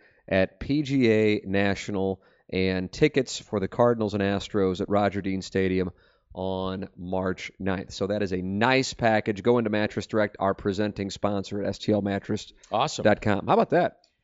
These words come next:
Speaker 1: Pretty nice.
Speaker 2: Probably play a little golf with somebody, too.
Speaker 1: I would imagine we would
Speaker 2: Yeah,
Speaker 1: have to do
Speaker 2: play
Speaker 1: that.
Speaker 2: a little golf. Uh, let's see. Last year, I did a game that Justin Verlander started. He was hitting ninety-eight on the gun.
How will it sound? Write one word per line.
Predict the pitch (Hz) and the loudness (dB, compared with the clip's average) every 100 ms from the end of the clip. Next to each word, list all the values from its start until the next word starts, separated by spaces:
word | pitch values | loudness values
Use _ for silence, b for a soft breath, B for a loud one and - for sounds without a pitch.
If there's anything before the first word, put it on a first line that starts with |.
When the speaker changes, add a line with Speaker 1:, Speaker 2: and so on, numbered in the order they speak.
| - | -2
Speaker 1:
Pretty | 202 | 0
nice. | 160 170 | 2 4
Speaker 2:
Probably | 170 160 139 | 4 6 4
play | 139 | 4
a | 131 | 4
little | 123 | 2
golf | 101 101 113 | 2 0 0
with | 117 | -4
somebody, | - 123 117 110 | -4 -2 0 -2
too. | 101 117 110 | 0 2 6
Speaker 1:
I | |
would | 143 151 | 8 8
imagine | 127 120 131 123 113 | 8 6 4 2 2
we | 113 | 2
would | 104 95 | 4 4
Speaker 2:
Yeah, | - | 2
Speaker 1:
have | 90 | 0
to | |
do | 87 101 | -2 2
Speaker 2:
play | 98 | 4
Speaker 1:
that. | |
Speaker 2:
a | 98 | 6
little | 104 | 4
golf. | 101 92 95 101 - _ | 4 4 4 0 -12 _
Uh, | - 101 101 101 98 98 98 - _ _ _ - | -4 -2 0 0 0 0 -2 -6 _ _ _ -6
let's | 151 - | -4 -2
see. | 120 87 | -2 -2
Last | 78 113 170 180 - | 0 0 2 -2 -4
year, | 95 82 82 | -2 -2 -2
I | - 123 | 0 2
did | 135 117 | 2 0
a | |
game | 95 107 107 107 | 2 2 2 2
that | 95 76 | 0 -2
Justin | - 117 - 123 101 | -2 -2 -2 -4 -4
Verlander | 85 104 107 104 104 98 95 | 0 2 4 2 2 0 -2
started. | - 104 95 98 | -2 2 2 2
He | 92 113 | 0 0
was | 123 110 | 0 0
hitting | 117 104 95 | 2 2 0
ninety-eight | 95 98 113 113 110 110 _ - 104 98 - - - | 0 2 2 0 0 -2 _ 0 2 2 -2 -14 -8
on | 92 | -6
the | 90 | -6
gun. | 85 92 82 78 | -4 -4 -4 -10